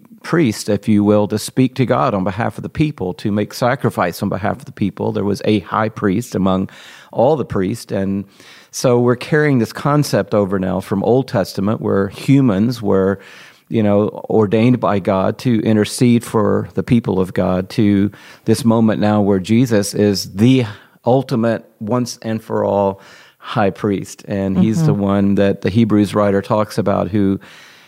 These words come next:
Speaker 1: is able to go behind the veil and is able to establish a new covenant between man and God, and the one who allows us to have access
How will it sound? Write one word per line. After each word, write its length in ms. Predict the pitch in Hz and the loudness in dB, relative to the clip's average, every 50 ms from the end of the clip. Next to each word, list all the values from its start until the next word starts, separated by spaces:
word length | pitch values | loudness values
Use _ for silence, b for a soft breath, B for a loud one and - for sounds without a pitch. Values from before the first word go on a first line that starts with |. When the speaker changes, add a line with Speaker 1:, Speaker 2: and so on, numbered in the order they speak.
| B B | B B
Speaker 1:
is 140 | - 107 90 | -4 0 2
able 200 | 117 110 110 104 101 | 2 2 2 2 0
to 60 | 107 | 0
go 180 | 92 117 113 110 | 2 2 2 2
behind 360 | 107 104 90 120 113 110 107 | 0 0 0 0 0 2 2
the 60 | 104 | 0
veil 460 | 90 110 104 104 104 98 95 95 98 | 2 2 2 2 4 2 2 0 0
and 140 | 95 92 95 | 0 0 0
is 160 | 95 92 87 | 0 -2 0
able 240 | 110 104 104 101 98 95 | 2 0 2 2 2 2
to 140 | 101 95 | 2 2
establish 640 | 95 - 110 - - 120 107 107 101 110 104 - - | 2 0 -2 -2 0 2 2 2 2 0 -2 -2 -2
a 60 | 110 | -2
new 120 | 98 98 95 | -2 -2 -2
covenant 480 | - - 120 104 104 110 101 92 87 | -2 -2 -2 0 0 0 0 -2 -2
between 360 | - - - - 101 98 95 98 | -6 -8 -6 -4 -2 -2 0 2
man 320 | 98 98 98 98 98 - - | 2 2 2 0 -2 -2 -2
and 140 | - 90 - | -4 -4 -2
God, 280 | 117 104 117 120 107 95 | 0 0 0 0 0 -2
and 240 | 92 92 95 95 - - | -2 -4 -4 -6 -6 -2
the 100 | - 101 | -2 0
one 200 | 98 110 107 107 | 2 2 0 2
who 200 | 104 120 110 98 | 2 2 2 2
allows 360 | 95 98 101 101 101 95 104 | 2 2 2 0 0 0 0
us 160 | 110 104 - - | 0 -2 -2 -4
to 80 | - | -8
have 220 | 98 101 98 98 - - | -6 -6 -6 -6 -6 -6
access 840 | 113 110 104 104 - - - - - 98 87 98 101 - - - | -6 -6 -6 -6 -10 -10 -10 -4 -2 -2 -2 -2 -6 -8 -10 -12